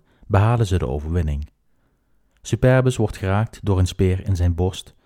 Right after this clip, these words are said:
maar overleeft het gevecht en weet te ontkomen. Echter is de man al op leeftijd en enkele jaren later bereikt het blijde bericht Rome dat Superbus,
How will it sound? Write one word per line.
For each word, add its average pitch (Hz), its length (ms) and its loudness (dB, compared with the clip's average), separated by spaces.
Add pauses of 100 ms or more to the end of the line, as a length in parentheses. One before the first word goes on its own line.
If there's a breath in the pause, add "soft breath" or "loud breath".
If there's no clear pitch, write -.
(120 soft breath)
maar 117 140 4
overleeft 104 440 0
het - 120 -10
gevecht - 480 -10 (160)
en 120 140 4
weet 82 320 -2
te - 120 -2
ontkomen. 90 560 0 (840)
Echter 131 480 0 (220 loud breath)
is 120 120 0
de 123 80 4
man 87 260 2
al 92 100 0
op 92 120 0
leeftijd 95 580 -2 (120)
en 95 140 0
enkele 104 400 0
jaren 110 280 -2
later 80 400 -2 (200 soft breath)
bereikt 101 380 0
het 90 120 -2
blijde 107 320 2
bericht 104 300 -2
Rome 87 400 -2 (200 soft breath)
dat - 160 -4
Superbus, 117 680 0